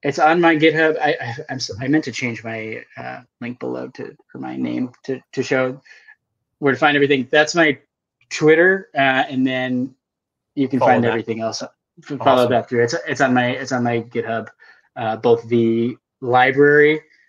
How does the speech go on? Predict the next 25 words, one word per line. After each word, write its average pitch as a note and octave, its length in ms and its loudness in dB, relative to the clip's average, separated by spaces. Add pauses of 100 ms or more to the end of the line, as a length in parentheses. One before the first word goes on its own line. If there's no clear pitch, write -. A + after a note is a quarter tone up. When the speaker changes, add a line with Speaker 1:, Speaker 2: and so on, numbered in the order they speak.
(260)
Speaker 1:
which B2+ 160 0
has C3 200 4
examples B2 420 -2
for, B2 120 -2
like, A#2 120 -2
calibrating A#2 520 0
and A2+ 80 -6
all A2 120 -6
the, A#2 240 -4
all A#2 120 -8
the A#2 60 -6
stuff, B2+ 240 -4
Speaker 2:
Mm-hmm. G#2+ 160 -12
Speaker 1:
and A#2 180 -6
then A2 340 -8
the, A2+ 320 -8
the A2+ 140 -10
code A2 260 -12
for - 140 -18
this - 160 -14
specific - 420 -20
project - 240 -16
as A2 80 -8
well. G#2+ 160 -4
Speaker 2:
Terrific. G#2 200 -10